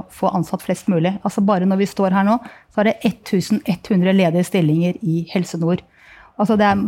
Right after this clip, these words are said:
det er en myte at man ikke forsøker å gi alle perso-, helsepersonellgrupper og andre grupper heltid. Eh, det jobbes heltid. De fleste som, eh, jobber i norske sykehus får tilbud om den stillingsprosenten de vil. Dessverre så er det veldig mange som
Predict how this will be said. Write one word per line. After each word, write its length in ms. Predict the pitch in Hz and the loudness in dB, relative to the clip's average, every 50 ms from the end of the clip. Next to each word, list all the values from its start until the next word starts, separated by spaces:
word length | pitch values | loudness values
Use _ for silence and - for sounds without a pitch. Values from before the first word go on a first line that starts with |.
| 220 - 220 | -4 -2 -2
det 60 | 196 | 0
er 100 | 208 202 | 2 4
en 180 | 208 208 214 214 | 4 6 6 6
myte 600 | 226 214 190 160 - - _ _ - - 226 - - _ _ _ _ _ _ | 6 6 4 2 0 -4 _ _ -6 -6 -6 -6 -12 _ _ _ _ _ _
at 140 | - 208 - | -4 -2 0
man 140 | 208 208 214 | 0 2 2
ikke 260 | 214 - - - 170 | 0 -2 -2 -4 -2
forsøker 480 | - 190 175 - 180 151 151 - 180 | -2 -2 -2 -2 -4 -4 -2 -2 -2
å 100 | 180 175 | 0 0
gi 280 | 160 160 165 170 170 165 - _ _ _ _ _ | 2 2 2 0 0 -2 -6 _ _ _ _ _
alle 400 | - 220 175 151 147 147 175 180 - _ | -2 0 0 2 2 0 0 -2 -4 _
perso-, 240 | - 202 185 - 226 | -6 -6 -4 0 0
helsepersonellgrupper 720 | 220 202 - - - 156 156 170 165 170 175 175 165 - 208 | 0 0 0 -2 -4 -4 -2 0 0 0 0 -2 0 -2 0
og 140 | 202 202 170 | 0 0 0
andre 160 | 156 165 180 | 0 -2 -2
grupper 300 | 175 - - 165 175 - _ _ - - | -4 -4 -4 -4 -4 -6 _ _ -4 -2
heltid. 460 | 170 151 151 - 170 170 - - - _ _ _ _ - - - - - - - - _ _ | -2 -2 -2 -2 -4 -4 -4 -8 -18 _ _ _ _ -20 -20 -20 -20 -20 -20 -20 -20 _ _
Eh, 140 | 214 214 208 | -2 0 2
det 120 | 208 233 | 4 4
jobbes 320 | 226 202 180 208 208 - 240 | 4 4 2 0 0 0 -2
heltid. 240 | 196 - - 190 202 | 0 0 2 2 2
De 80 | 233 | 0
fleste 540 | - - 262 247 - - - - - 302 339 330 - | 0 -2 -4 -4 -4 -8 -6 -2 -2 -2 -2 -4 -10
som, 300 | _ - - 240 247 240 | _ -6 -2 0 2 2
eh, 320 | 240 - 240 240 233 233 226 | 2 0 0 0 0 2 2
jobber 220 | 233 226 190 185 | 2 2 2 2
i 100 | 208 226 | 2 2
norske 240 | 220 - - 220 196 | 0 0 -2 -4 -2
sykehus 460 | - 226 185 - 269 339 - - - - _ _ _ _ _ _ _ _ - - | -2 -2 0 0 0 -2 -2 -6 -12 -20 _ _ _ _ _ _ _ _ -20 -10
får 460 | - - 214 196 196 208 202 202 - | -4 0 2 2 2 2 0 -4 -2
tilbud 460 | - 233 202 165 147 160 170 180 185 - | 0 2 2 2 2 0 0 0 -2 -2
om 140 | 208 185 180 | -2 0 2
den 140 | 180 175 170 | 2 0 0
stillingsprosenten 680 | - - 180 156 151 - - 170 - 170 160 - - | 0 -2 -2 -2 -2 -4 -6 -4 -2 -2 -2 0 0
de 80 | 175 175 | 0 2
vil. 200 | 165 156 165 160 - - _ - | 2 0 -2 -4 -6 -10 _ -6
Dessverre 460 | 220 - - 214 202 190 226 285 294 | -6 -4 -2 0 0 2 0 0 -2
så 140 | - - 233 | -2 0 0
er 40 | 220 | 2
det 100 | 214 214 220 | 2 2 2
veldig 140 | 185 180 202 | 2 2 2
mange 180 | 196 180 165 160 | 2 2 0 -2
som 80 | - | -6